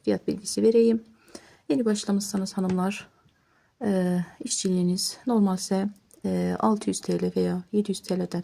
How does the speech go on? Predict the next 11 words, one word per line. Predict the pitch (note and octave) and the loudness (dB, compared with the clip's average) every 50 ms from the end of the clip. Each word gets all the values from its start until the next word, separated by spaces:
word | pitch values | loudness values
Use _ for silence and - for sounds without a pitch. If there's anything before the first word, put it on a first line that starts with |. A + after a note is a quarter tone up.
| - | -4
yapabilirsiniz. | - G#3+ G#3+ G#3+ A3+ G#3 G3+ G3+ G#3 G#3 - - G#3 G3+ G3+ G3+ - - - - | -4 -4 -2 0 0 0 2 2 0 0 0 2 2 2 2 2 -2 -8 -12 -12
İşçiliğiniz | - - - - F#3 F3+ F3+ F3+ F3+ F3+ - - | -12 -10 -4 -2 -2 0 0 -2 -2 -4 -6 -4
güzelse | - G#3 G3+ G#3 G3 G3+ - G3 F#3 | -2 2 2 2 2 0 -2 -4 -2
de | F#3+ | 0
hanımlar, | F#3+ F#3 F3+ F#3 F#3 F3+ F#3 G#3 G#3 _ _ - - - - - - - | -2 0 0 0 0 0 0 -2 -4 _ _ -20 -20 -20 -20 -20 -10 -4
e, | F#3+ F#3+ F#3 F3+ F3+ F#3 | -2 0 0 0 2 6
bin | G#3 G#3+ G#3 | 6 6 6
T | G#3 G#3 F#3 F#3 | 6 6 4 4
L | F#3+ G3 F#3+ | 4 4 4
ve | F#3+ F#3+ F#3 F3 - - | 4 4 2 2 0 -4
üzeri | G3 F#3+ - F#3 F3+ F#3+ F#3+ G#3 G#3 | -2 4 4 8 8 8 8 6 4